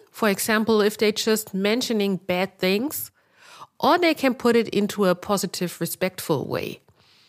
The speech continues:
I mean, they can separate or they bring different kind of views altogether. That is what I mean when I'm talking about an attitude. That might be an important factor besides data and sources too.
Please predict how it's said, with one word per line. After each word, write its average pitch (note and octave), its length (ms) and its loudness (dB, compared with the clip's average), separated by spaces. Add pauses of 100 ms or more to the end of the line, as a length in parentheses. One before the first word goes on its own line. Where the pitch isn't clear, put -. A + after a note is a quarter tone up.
(260)
I A3 180 0
mean, A3+ 340 2
they A3+ 180 0
can G3+ 300 -2
separate C4 880 0
or F#3+ 420 0 (120)
they F3+ 180 2
bring A3 380 -2
different A#3+ 440 -2
kind G3+ 320 -2
of G#3 140 -2
views G3 360 0
altogether. D3+ 800 -2 (600)
That D#4 180 0
is A#3+ 260 -2
what F3 180 0
I D#3+ 140 0
mean F3 640 0
when D#3 280 -6
I'm D3+ 280 -8
talking F#3+ 440 -6
about D3+ 360 -4
an - 220 -8
attitude. - 720 -4 (500)
That E4 200 0
might F4 280 2
be G3+ 220 2
an F3+ 140 4
important F3 480 -2
factor - 440 -2
besides E3+ 600 -2
data D#3 320 -2
and D#3+ 180 -2
sources C#3 480 -2
too. D#3+ 440 -4